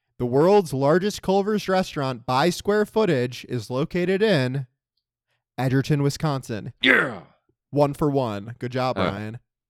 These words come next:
Speaker 1: Which Culver's is located within an apartment complex?
Speaker 2: Go ahead. <laughs>
Speaker 1: Savannah, Georgia, the West Montgomery Crossroad. Chicago, Illinois, at Montrose Avenue. Austin, Texas, at West Breaker Lane.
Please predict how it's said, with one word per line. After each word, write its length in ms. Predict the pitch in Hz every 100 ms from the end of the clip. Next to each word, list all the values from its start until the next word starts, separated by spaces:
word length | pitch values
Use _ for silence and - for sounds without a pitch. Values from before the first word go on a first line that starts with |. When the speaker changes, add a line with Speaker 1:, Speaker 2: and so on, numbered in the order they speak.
| _ _ _ _ _ - -
Speaker 1:
Which 220 | 202 -
Culver's 440 | 294 302 294 262
is 160 | 226 190
located 520 | 185 190 202 190 208 147
within 540 | 156 147 214 156 170 _ -
an 120 | 160
apartment 580 | 208 - 233 320 175 147
complex? 880 | - 139 113 113 104 117 - - - -
Speaker 2:
Go 100 | 110
ahead. 400 | 95 80 101 123 - 123 - _
<laughs> 380 | _ - - -
Speaker 1:
Savannah, 600 | - 180 147 226 285 269
Georgia, 540 | 165 170 165 120 107 104
the 80 | 117
West 280 | 165 185
Montgomery 580 | 170 170 139 143 147 139
Crossroad. 760 | - 127 123 117 120 101 110 123 _
Chicago, 540 | - 160 165 151 160 185
Illinois, 720 | 214 214 247 240 139 104 110 _ -
at 140 | 117
Montrose 520 | 135 180 - 170 156
Avenue. 560 | 143 127 113 110 107 117 - _ _ -
Austin, 420 | 147 156 - 190
Texas, 600 | 220 226 - 135 104 - 175 170 -
at 260 | 117 98
West 300 | 147 180 - - _ _ -
Breaker 460 | 151 156 160 151
Lane. 600 | 123 131 120 107 120 -